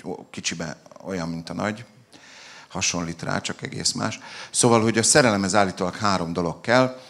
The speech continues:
szenvedély, intimitás, ez lélektani intimitást jelent, tehát egy ilyen közelkerülés, meg elköteleződés. Most, ha valamelyik nincs meg, akkor az nem szerelem, hanem valami más. Attól még az lehet egy tök értékes kapcsolat,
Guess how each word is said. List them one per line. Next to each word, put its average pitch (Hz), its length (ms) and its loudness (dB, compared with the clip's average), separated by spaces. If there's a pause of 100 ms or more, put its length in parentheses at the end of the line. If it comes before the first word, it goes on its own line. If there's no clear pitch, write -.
(200)
szenvedély, 123 760 2 (400)
intimitás, 127 720 2
ez 104 140 -2
lélektani 113 600 2
intimitást 92 680 -6
jelent, 113 280 0
tehát 95 220 -10
egy - 80 -18
ilyen - 160 -16
közelkerülés, 127 680 -4
meg 101 200 -4
elköteleződés. 80 1300 -6 (800)
Most, - 220 -10
ha - 240 -4
valamelyik 160 440 2
nincs 113 260 -4
meg, 262 220 2
akkor - 240 -4
az 208 100 0
nem 160 180 2
szerelem, 202 380 2
hanem 147 220 0
valami 120 300 0
más. 92 460 -2
Attól 127 360 -2
még 110 180 -2
az 98 120 -2
lehet 180 280 4
egy 85 80 -10
tök - 300 -2
értékes 87 600 -8
kapcsolat, 85 760 -2